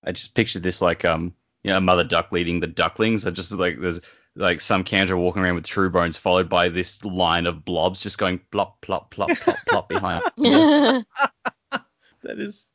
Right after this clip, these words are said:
Speaker 3: that is, that totally does sound like a, a duck and ducklings just walking across the road. It's like blob, blob, blob. <laughs> I wonder if there's fan art of that out there. I wanna see that now. <laughs> Uh, but we find out that tra-,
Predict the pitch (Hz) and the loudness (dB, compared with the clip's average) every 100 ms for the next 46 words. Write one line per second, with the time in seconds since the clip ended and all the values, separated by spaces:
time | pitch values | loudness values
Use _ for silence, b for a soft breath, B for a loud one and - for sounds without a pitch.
0 | - 160 143 117 135 143 127 - 131 117 | -4 -4 -4 -8 -6 0 0 4 4 4
1 | 110 107 104 - - 110 101 98 110 104 | 2 2 0 -6 -2 0 0 -2 -2 -4
2 | 117 107 110 101 107 90 87 - 92 90 | -8 -6 -4 -2 -4 -4 -8 -6 -10 -8
3 | - 95 98 95 101 107 92 - 92 87 | -10 -4 -2 -2 -2 -2 -4 -4 -10 -10
4 | - 127 - 226 196 127 104 107 - - | -12 -12 -6 -8 -8 -8 -10 -10 -16 -18
5 | - _ _ _ _ 233 - 226 - 453 | -20 _ _ _ _ -14 -2 -2 0 -2
6 | 311 _ _ _ _ _ - 107 104 98 | -4 _ _ _ _ _ -8 -6 -4 -4
7 | - 92 85 87 87 90 87 92 - 78 | -6 -8 -8 -10 -10 -10 -10 -12 -12 -12
8 | 87 95 - 120 - - - 104 _ _ | -12 -14 -14 -12 -14 -18 -20 -20 _ _
9 | _ _ _ - - B B B B B | _ _ _ -8 -8 B B B B B
10 | B _ _ _ - - _ 110 104 131 | B _ _ _ -20 -20 _ -14 -8 0
11 | 135 156 - - - - 143 | 2 2 0 -6 -6 -4 -4